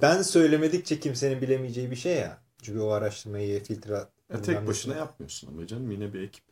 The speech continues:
Speaker 2: falan yapıyorsun.
Speaker 1: Yani işte sonucu bana geliyor diyelim. E, readoutların işte analiz sonucu tık diye bana geliyor.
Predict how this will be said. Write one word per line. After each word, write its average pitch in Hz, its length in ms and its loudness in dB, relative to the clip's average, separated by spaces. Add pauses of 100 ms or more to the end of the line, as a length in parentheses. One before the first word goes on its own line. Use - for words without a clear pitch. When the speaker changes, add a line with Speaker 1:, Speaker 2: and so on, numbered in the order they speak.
Speaker 2:
falan 117 200 -8
yapıyorsun. - 460 -20 (180)
Speaker 1:
Yani 294 400 -8 (180)
işte - 320 -6 (100)
sonucu 165 460 2
bana 165 200 4
geliyor 107 340 2
diyelim. 82 260 -8 (280)
E, 104 100 -12
readoutların 95 1000 -4
işte 90 380 -16
analiz 104 260 -4
sonucu 95 320 -12
tık - 280 -10
diye 117 220 -6
bana 113 220 -2
geliyor. 98 380 -4